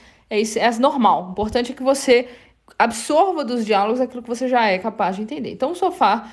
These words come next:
cinza pode ser entregue em duas semanas. Ich habe ein schwarzes, ein schwarzes im Lager. Ich habe, eu tenho. Ein schwarzes,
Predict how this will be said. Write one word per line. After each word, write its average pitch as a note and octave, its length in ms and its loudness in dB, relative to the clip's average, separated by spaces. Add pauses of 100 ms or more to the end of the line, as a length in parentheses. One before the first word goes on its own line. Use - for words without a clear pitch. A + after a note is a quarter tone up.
(120)
cinza B3 480 0
pode A#3+ 260 0
ser A#3 120 0
entregue A3+ 460 -2
em C4 40 -2
duas F3+ 200 -4
semanas. A#3+ 560 -6
Ich A3 160 -10
habe D4+ 340 2
ein A#3 160 -2
schwarzes, A#3+ 920 -2 (120)
ein A3 180 2
schwarzes A#3+ 680 -2
im C#4 180 -6
Lager. F#3 520 0 (480)
Ich A3+ 180 -8
habe, C4 420 2
eu B3 160 0
tenho. B3 460 -2 (640)
Ein A3+ 180 2
schwarzes, A3 920 -2